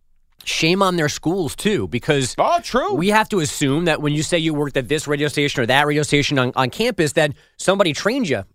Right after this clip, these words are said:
Speaker 1: on something.
Speaker 2: Yeah.
Speaker 1: And that you're not showing up here as, like, a blank canvas, but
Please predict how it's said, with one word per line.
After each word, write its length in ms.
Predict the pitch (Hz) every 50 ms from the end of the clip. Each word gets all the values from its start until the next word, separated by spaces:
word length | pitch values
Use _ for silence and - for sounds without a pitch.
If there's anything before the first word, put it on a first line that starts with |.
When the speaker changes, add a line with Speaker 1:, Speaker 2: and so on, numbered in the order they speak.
| _
Speaker 1:
on 140 | - 127 131
something. 500 | - - 233 262 262 - - 113 98 101 -
Speaker 2:
Yeah. 220 | - 117 113 - - - - -
Speaker 1:
And 380 | 143 147 151 151 151 147 143
that 160 | 143 156 156
you're 120 | 156 156 160
not 260 | 165 170 175 - -
showing 280 | - 190 175 160 147 151
up 140 | 165 -
here 140 | - - 165
as, 80 | 147 131
like, 160 | 139 127 135
a 60 | 123
blank 400 | 110 - 123 135 131 131 - -
canvas, 580 | - - 170 165 196 214 180 123 107 107 - -
but 240 | - 165 156 147